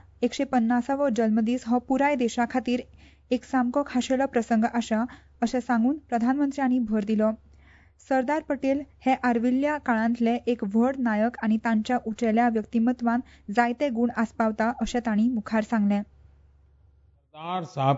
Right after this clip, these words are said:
Speaker 2: की जयंती देश भर में होने वाली रन for यूनिटी में आप भी जरूर शामिल हो और अकेले नहीं, सबको साथ लेकर के शामिल हो. एक प्रकार से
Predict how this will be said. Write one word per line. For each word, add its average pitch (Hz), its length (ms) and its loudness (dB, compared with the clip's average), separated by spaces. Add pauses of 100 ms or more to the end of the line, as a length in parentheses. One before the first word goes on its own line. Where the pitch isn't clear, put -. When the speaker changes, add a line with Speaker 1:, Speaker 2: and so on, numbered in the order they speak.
(100)
Speaker 2:
की 147 120 -2
जयंती 127 460 0 (100)
देश 127 280 2
भर 139 140 0
में 156 160 -6
होने 123 280 -2
वाली 117 340 0 (380)
रन 185 260 0 (120)
for 185 160 -2
यूनिटी 147 460 0
में 95 260 -4 (220)
आप 135 400 -2
भी 185 180 0 (600)
जरूर 170 380 0
शामिल 135 420 -4
हो - 260 -16 (120)
और 139 140 0
अकेले 160 480 0
नहीं, 208 320 -4 (420)
सबको 254 460 -2
साथ 208 500 -2
लेकर 175 340 -2
के 127 140 -6
शामिल 110 500 -8
हो. - 240 -20 (220)
एक 131 240 0
प्रकार 139 360 -4
से 185 200 -8